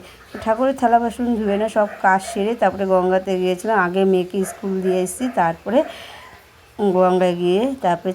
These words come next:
চান করে ঠাকুর পুজো দিয়ে আবার ঘরের ঠাকুরকে পুজো দিচ্ছি, তোমাদের তো বললাম,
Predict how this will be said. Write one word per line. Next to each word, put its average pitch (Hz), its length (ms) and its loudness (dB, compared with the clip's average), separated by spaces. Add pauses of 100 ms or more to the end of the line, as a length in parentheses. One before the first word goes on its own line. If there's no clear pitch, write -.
চান 170 160 0 (100)
করে 202 200 -6
ঠাকুর 170 260 -4 (160)
পুজো 175 300 -4
দিয়ে 233 180 0
আবার 170 240 0
ঘরের 165 240 -6
ঠাকুরকে 180 400 -8 (120)
পুজো 180 260 -8
দিচ্ছি, 175 300 -4
তোমাদের 165 260 -4 (100)
তো 180 40 -6 (160)
বললাম, 170 280 -2